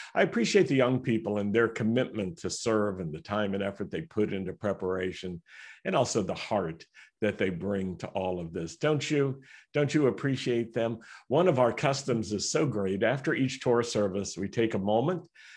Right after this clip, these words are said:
uh, right after the service, and we did it this week, to thank all of our readers. So right now, I want to thank Joanna and Alex and Ruth for their reading. And thanks also to Steve Mowry and Steve Abush for your service today. They are bringing the Torah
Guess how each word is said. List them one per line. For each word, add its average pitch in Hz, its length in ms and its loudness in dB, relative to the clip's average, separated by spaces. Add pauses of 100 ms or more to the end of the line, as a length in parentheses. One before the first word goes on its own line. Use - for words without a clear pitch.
(200)
uh, 87 340 0 (120)
right 190 240 4
after 113 240 2
the 87 100 -4
service, 98 360 -4
and 220 80 -2
we 143 80 2
did 113 200 0
it - 120 -6
this 87 180 -6
week, 82 200 -4 (360)
to 120 140 2
thank 127 320 2
all 110 180 6
of 110 140 2
our 101 120 4
readers. 82 460 -4
So 110 240 4 (500)
right 107 200 2
now, 113 160 2
I 110 80 4
want 110 180 4
to 101 80 0
thank 110 280 0
Joanna 107 800 0
and 82 420 -6
Alex 123 400 2
and 90 140 -4
Ruth 143 580 6 (360)
for 113 200 4
their 123 220 6
reading. 120 480 2
And 110 120 -2
thanks 165 280 2
also 139 320 4
to 113 160 -4
Steve 120 340 0
Mowry 110 460 2
and 90 100 -6
Steve 110 320 2
Abush 87 440 -2
for - 200 -4
your 98 220 0
service 87 420 -2
today. 78 500 -6 (360)
They 110 300 4
are 104 180 2
bringing 107 480 0
the 95 80 -4
Torah 107 420 2